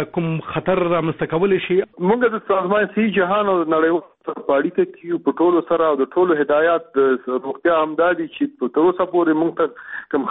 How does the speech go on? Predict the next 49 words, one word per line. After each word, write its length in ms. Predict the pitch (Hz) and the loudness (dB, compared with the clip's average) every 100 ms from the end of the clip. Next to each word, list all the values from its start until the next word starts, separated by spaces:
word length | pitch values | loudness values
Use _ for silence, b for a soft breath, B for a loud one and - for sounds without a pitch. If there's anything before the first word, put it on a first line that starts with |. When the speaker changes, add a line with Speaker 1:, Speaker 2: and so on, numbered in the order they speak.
| - | 0
Speaker 2:
خاص 420 | 175 175 - - | 0 -2 -4 -2
ریسک 320 | 160 - - 139 | -2 -2 -2 0
موجود 420 | 127 127 139 123 | 0 -2 -4 0
نه 60 | 151 131 | 2 2
دی 100 | 113 | 0
چې 160 | - 120 113 B B | 0 -2 -2 B B
د 120 | 139 156 | 0 2
عامې 220 | 170 151 | 2 0
روغتیا 320 | 147 160 147 | 0 2 2
وزارت 500 | 135 139 143 160 - - _ | 2 2 2 0 -4 -20 _
سره 280 | - 170 151 | -8 -2 -2
په 120 | - | 0
دې 120 | 143 147 | 2 2
باره 180 | 143 147 | 2 0
کې 160 | 147 135 | -2 -2
ډېرې 140 | 147 135 | -2 0
خبرې 260 | 135 151 156 | 0 2 2
وکړي، 320 | - 151 123 | 0 -6 -8
خو 120 | - 131 | -4 -2
دا 60 | |
نه 120 | 131 123 | 0 0
خاصه 260 | 131 127 151 | -2 0 -2
چې 140 | - 123 | -4 -2
په 80 | 127 117 117 - | 2 2 0 -6
خ-، 180 | 151 147 | -2 -2
خلکو 240 | 160 139 - | -2 -4 -2
تشویش 320 | 139 - 180 | -4 -4 -6
موږ 260 | 185 170 143 | 0 0 2
زیات 160 | 160 156 | -2 -2
کړو. 180 | - 156 | 0 2
اوس 160 | 202 196 _ B B B - | 2 -2 _ B B B -2
تر 80 | 151 | 0
دې 160 | 151 226 | 2 0
حده 160 | 190 190 | 0 -2
پورې 400 | 190 185 180 175 | 2 2 2 2
قابل 320 | 147 139 170 170 | -2 0 -2 -4
د 80 | - | -4
تشویش 420 | 139 - 175 - 175 | -4 -4 -10 -6 0
نه 80 | 170 | 2
دی، 80 | 135 | 2
خو 140 | - 131 | 0 2
لیکن 380 | 180 - - 123 | 2 0 -6 -2
د 20 | |
عامې 220 | 156 175 | -2 -2
روغتیا 260 | 190 - 180 | -8 -4 0
وزارت 440 | 170 160 165 180 - B B - | 2 2 2 0 -8 B B -2
کیسونه 380 | 160 151 180 180 151 | 0 0 0 -2 -2
د 100 | 143 | -4
نظارت 340 | 131 143 180 | 0 2 2